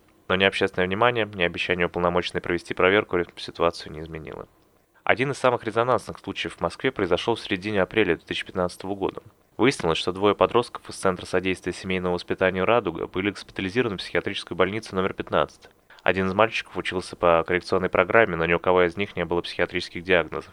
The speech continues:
и ментальных нарушений. После выписки один из подростков, пятнадцатилетний Г, обратился к своему бывшему воспитателю Юрию Казадаеву и показал ему снимки, которые сделал на свой телефон. На фото были дети в памперсах, привязанные к кроватям.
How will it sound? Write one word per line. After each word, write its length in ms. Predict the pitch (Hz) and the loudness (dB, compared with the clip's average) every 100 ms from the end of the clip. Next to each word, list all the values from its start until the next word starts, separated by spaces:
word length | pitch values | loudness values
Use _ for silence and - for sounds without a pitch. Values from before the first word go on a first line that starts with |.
| - | -10
и 40 | 82 | -8
ментальных 400 | 80 78 80 85 | -4 -6 -4 -2
нарушений. 500 | 87 - 85 - - _ _ _ _ _ _ | -2 -2 -6 -10 -16 _ _ _ _ _ _
После 240 | - - 110 | 0 2 2
выписки 360 | 147 - - | 2 0 2
один 180 | 85 92 | 2 2
из 80 | - | 0
подростков, 480 | 92 104 131 - - | 0 2 -2 -4 -14
пятнадцатилетний 680 | - 80 - 87 78 - | 2 2 2 -2 -2 -2
Г, 260 | 82 76 - _ _ | -2 -2 -2 _ _
обратился 520 | - 85 147 - 123 - | -2 2 0 0 -8 -8
к 40 | |
своему 260 | - 98 92 | -8 -4 -4
бывшему 300 | 101 - 95 | -4 -4 -4
воспитателю 560 | - 95 117 - 90 | -4 2 2 4 0
Юрию 220 | 101 92 90 | 2 0 0
Казадаеву 600 | 98 98 110 117 76 - - | 2 4 6 6 4 -2 -10
и 80 | - | -6
показал 360 | - 90 107 | 2 4 4
ему 120 | 110 | 4
снимки, 360 | 101 95 82 - | 0 -4 -6 -4
которые 300 | 87 80 82 | -2 0 0
сделал 240 | 82 92 | 2 2
на 120 | 87 85 | 2 -2
свой 180 | 90 | -2
телефон. 480 | 87 92 90 - - - _ _ _ _ | -4 -4 -4 -4 -6 -12 _ _ _ _
На 80 | 82 | 0
фото 260 | - - | 0 0
были 220 | 85 85 82 | 0 0 0
дети 240 | 92 - | 0 -2
в 60 | - | 0
памперсах, 480 | 107 113 92 - | 0 2 0 -2
привязанные 440 | - 82 85 90 85 | -4 2 2 2 -2
к 40 | |
кроватям. 500 | 95 85 76 - - | 0 2 0 -2 -18